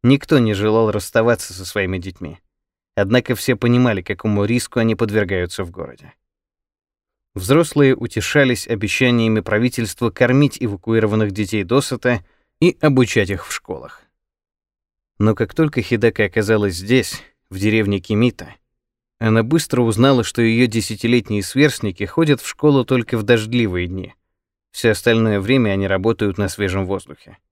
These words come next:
Одна группа детей занималась добычей соснового масла для самолетов, выкорчевывая в лесу огромные корни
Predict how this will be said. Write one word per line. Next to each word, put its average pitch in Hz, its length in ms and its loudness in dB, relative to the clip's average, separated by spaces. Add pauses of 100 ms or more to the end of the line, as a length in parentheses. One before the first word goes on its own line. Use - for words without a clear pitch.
(840)
Одна 120 300 2
группа 170 340 2
детей 123 320 0
занималась 120 600 2
добычей 107 440 0
соснового 110 640 0
масла 113 420 0
для 104 180 -2
самолетов, 107 680 -4 (320)
выкорчевывая 107 840 2
в 95 80 -6
лесу 101 300 -2
огромные 98 520 0
корни 90 500 -4